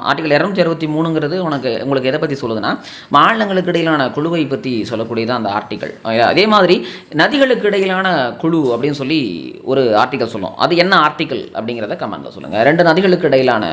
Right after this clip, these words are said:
குழுவை பத்தி சொல்லக்கூடிய ஆர்டிக்கிள் என்னன்றதை கமெண்ட்ல சொல்லுங்க. ஓகேங்களா? So, இந்த கொஸ்டினுக்கு வந்துருங்க. ஆர்டிக்கிள் இருநூத்தி அறுபத்தி மூணு, மாநிலங்களுக்கு இடையான குழு உருவாக்குனது நோக்கம் என்ன? மாநில அரசுகளுக்கு இடையிலும், மத்திய மாநில அரசுகளுக்கு இடையிலும் ஒரு வலிமையான ஒத்துழைப்பை ஏற்படுத்தவும், ஒருமைப்பாட்டை ஏற்படுத்தவும்.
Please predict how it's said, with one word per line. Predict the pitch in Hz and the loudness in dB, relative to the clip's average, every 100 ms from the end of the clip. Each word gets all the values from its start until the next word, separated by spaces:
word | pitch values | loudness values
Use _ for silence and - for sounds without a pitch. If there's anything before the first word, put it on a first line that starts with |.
| 65 - | -6 -2
குழுவை | 156 156 | 4 4
பத்தி | 139 131 | 4 0
சொல்லக்கூடிய | 127 120 117 | 0 2 2
ஆர்டிக்கிள் | 120 131 | 0 -2
என்னன்றதை | 120 113 107 | 0 0 -2
கமெண்ட்ல | 113 95 76 | -2 -2 -6
சொல்லுங்க. | - - 87 | -10 -10 -12
ஓகேங்களா? | - 127 147 - - | -4 0 0 -2 -4
So, | - | 2
இந்த | 214 202 | 4 4
கொஸ்டினுக்கு | 156 127 104 | 2 0 0
வந்துருங்க. | 101 113 214 - - - | 2 0 0 -4 -12 -4
ஆர்டிக்கிள் | 185 214 196 | 0 4 2
இருநூத்தி | 214 196 | 2 2
அறுபத்தி | 147 190 | 2 -2
மூணு, | 135 120 - _ _ _ _ _ _ - | -4 -6 -10 _ _ _ _ _ _ -8
மாநிலங்களுக்கு | 123 135 202 220 190 180 | -2 0 2 2 2 4
இடையான | 147 131 113 | 2 2 0
குழு | 120 151 | 0 2
உருவாக்குனது | 131 104 104 127 254 | 2 0 0 0 4
நோக்கம் | 277 302 202 | 4 2 0
என்ன? | 113 - - - - - - - - - | -2 -6 -12 -12 -8 -8 -10 -14 -16 -2
மாநில | 147 202 294 269 | 4 4 6 2
அரசுகளுக்கு | 220 220 185 165 | 0 -4 -4 -2
இடையிலும், | 139 127 113 147 165 - _ | -2 -2 -4 -6 -8 -14 _
மத்திய | 151 196 247 214 | -4 -2 0 2
மாநில | 165 185 180 | 2 4 2
அரசுகளுக்கு | 160 160 151 143 | 2 -4 -4 -4
இடையிலும் | 117 110 120 151 120 - _ | -4 -4 -4 -4 -6 -12 _
ஒரு | 127 110 | -6 -4
வலிமையான | 120 196 185 185 254 214 | -4 -4 -2 -2 0 0
ஒத்துழைப்பை | 156 214 202 180 127 123 | -2 -2 -2 -2 -2 -2
ஏற்படுத்தவும், | 127 104 107 110 147 156 | -6 -6 -6 -4 -6 -4
ஒருமைப்பாட்டை | 226 240 262 220 139 131 202 | 2 2 4 0 -2 -2 -2
ஏற்படுத்தவும். | 185 180 165 160 156 | -2 -4 -4 -4 -6